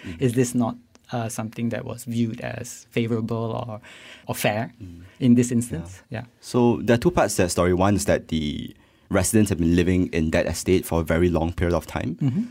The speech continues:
Speaker 1: So there's a very strong sense of community, and the residents really like that space.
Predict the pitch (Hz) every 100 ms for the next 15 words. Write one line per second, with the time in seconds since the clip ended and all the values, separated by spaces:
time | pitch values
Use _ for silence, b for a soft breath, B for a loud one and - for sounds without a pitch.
0 | B - 95 90 175 95 - 95 95 95
1 | 85 - - - 87 107 123 123 123 120
2 | B B B - 87 87 87 98 98 110
3 | 98 87 85 80 78 - - 76 73 -